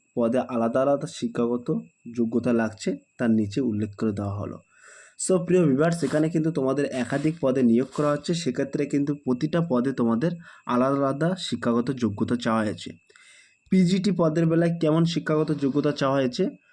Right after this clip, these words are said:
বলা হয়েছে এই পদে আবেদন করার জন্য প্রার্থীদের নির্দিষ্ট বিষয় নিয়ে মাস্টার ডিগ্রি সম্পূর্ণ করে থাকতে হবে এবং তার পাশাপাশি পঞ্চাশ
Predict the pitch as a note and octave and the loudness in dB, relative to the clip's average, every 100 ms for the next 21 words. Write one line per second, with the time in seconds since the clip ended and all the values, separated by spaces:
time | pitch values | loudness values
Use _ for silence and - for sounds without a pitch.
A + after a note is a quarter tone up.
0 | _ _ _ _ _ - B2+ D#3+ G3 F#3+ | _ _ _ _ _ -2 2 4 4 4
1 | F#3+ F#3+ F3 E3 F3 E3+ E3+ C#3 C3+ D#3+ | 0 2 2 4 2 2 4 2 2 2
2 | E3 E3 D#3 C#3+ E3 E3 C#3 C3 D3 D3 | 2 2 0 2 0 2 0 0 0 0
3 | E3+ E3+ C3+ A#2 A#2 - E3+ E3+ E3 C3+ | 0 2 2 2 2 0 -2 0 0 0
4 | B2+ D#3 C#3 C#3 B2+ A#2+ A#2+ C#3 C3 B2 | -2 0 2 4 4 2 0 -4 -2 -2
5 | B2 C#3 - A2+ G#2 A#2+ C3 C#3+ B2 B2 | 0 -2 -2 -4 0 2 4 4 2 2
6 | B2+ B2 - D3+ F3+ - _ _ - B2 | -2 -4 -2 0 0 -4 _ _ 0 2
7 | C#3+ D3 C#3+ B2 C3 B2 D#3 E3 E3+ - | 4 2 0 0 -2 -2 0 0 -2 -2
8 | C3 C3 - | 0 0 0